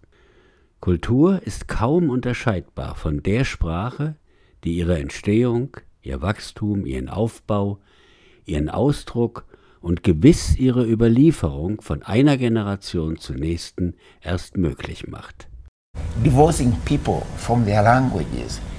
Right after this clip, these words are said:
Speaker 2: is completely alienating them, themselves from themselves.
Speaker 1: Die Wahl der Sprache und ihr Gebrauch ist zentral für die eigene Definition einer Gesellschaft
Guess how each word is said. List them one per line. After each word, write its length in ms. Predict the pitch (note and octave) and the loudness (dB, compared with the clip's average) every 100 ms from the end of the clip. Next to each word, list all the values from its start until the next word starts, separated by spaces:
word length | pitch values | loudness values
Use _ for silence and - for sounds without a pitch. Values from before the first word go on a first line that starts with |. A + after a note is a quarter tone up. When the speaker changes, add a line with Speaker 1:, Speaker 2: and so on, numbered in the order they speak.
| - | -4
Speaker 2:
is 160 | C3+ B2 | -2 0
completely 440 | B2+ A#2+ E3+ D#3+ - - | 0 0 0 -2 -2 4
alienating 760 | D3+ D3 A#2+ G2 D#2 D#2 D#2 D2+ - - - | 6 8 6 4 0 -2 -4 -4 -8 -8 -2
them, 200 | G2 F2 F#2 - - - - | -2 -2 -6 -10 -12 -12 -2
themselves 340 | A2+ G2+ B2+ - | 0 2 0 2
from 180 | G2 F#2+ | 2 2
themselves. 800 | F2 F#2+ G#2 G2+ C2+ G#1 - - - - - _ _ - | 0 0 4 4 4 -2 -6 -10 -14 -18 -20 _ _ -6
Speaker 1:
Die 200 | D#2 C#2+ | -4 -2
Wahl 340 | D#2+ F#2+ C3 | -2 2 2
der 160 | C3 B2 | 4 0
Sprache 720 | - - D#2 D2+ - - - - _ _ _ | -2 -4 -2 -2 -4 -10 -16 -18 _ _ _
und 200 | - F2 | -2 0
ihr 160 | F2+ E2 | 0 -2
Gebrauch 680 | D#2+ - D2 F2 C#3 F#3 F#2 | -2 -4 -2 0 0 -2 -6
ist 220 | F2+ - | -8 -6
zentral 760 | - C#2+ - E2 F2+ A2 A#2 - - - | -2 0 0 -2 -2 2 0 -2 -20 -20
für 180 | _ G#2+ | _ 2
die 200 | G#2+ A2+ | 4 4
eigene 440 | A2+ D3+ A2+ D2 C2+ | 4 6 6 4 0
Definition 840 | D2 - D2+ D2 - F2 F#2+ A2+ | -6 -4 -4 -6 -6 -2 0 -2
einer 240 | F#2 E2 D2+ | -2 -6 -6
Gesellschaft 880 | C#2 - G2 C#3 - A#2 - - | -8 -8 -6 -6 -6 -6 -8 -20